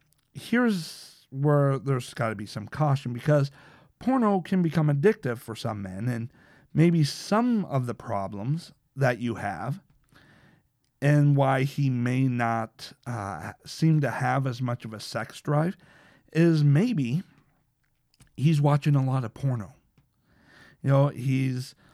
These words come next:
on his computer, and when you're not in the room, he has, I don't know, uh,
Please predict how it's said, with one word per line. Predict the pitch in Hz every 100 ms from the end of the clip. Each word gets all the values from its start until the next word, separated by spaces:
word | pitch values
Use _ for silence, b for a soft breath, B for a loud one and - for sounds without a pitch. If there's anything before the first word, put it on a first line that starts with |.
| b -
on | 147
his | 160 143
computer, | 156 139 165 165 147 123 123 139 -
and | 123 123 120 123
when | 120 120
you're | 135
not | 151 147 151
in | 131
the | 135
room, | 131 156 120
he | 104 113 120
has, | 131 131 131 131 - b b b b
I | 127
don't | 110
know, | 95 95 107 120 120
uh, | 113 95 90 87